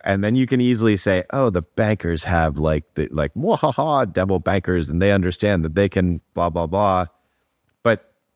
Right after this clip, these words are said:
as soon as that cryptocurrency thing happened and someone tried to create a coin where there wasn't that lack, is worthless.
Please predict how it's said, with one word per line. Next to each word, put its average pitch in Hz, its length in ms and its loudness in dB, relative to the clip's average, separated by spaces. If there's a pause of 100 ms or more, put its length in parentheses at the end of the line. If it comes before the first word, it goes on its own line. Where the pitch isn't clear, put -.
(200)
as 107 140 -4
soon 165 220 2
as 143 100 2
that 101 160 2
cryptocurrency 139 800 0
thing 90 160 0
happened 90 380 0
and 82 80 -4
someone 127 220 2
tried 110 200 0
to 95 60 -4
create 104 360 0
a - 100 -6
coin 139 480 0
where 92 280 0
there 80 160 0
wasn't 101 400 -2
that 131 300 0 (260)
lack, 82 800 -2 (480)
is 78 220 0 (140)
worthless. 98 640 0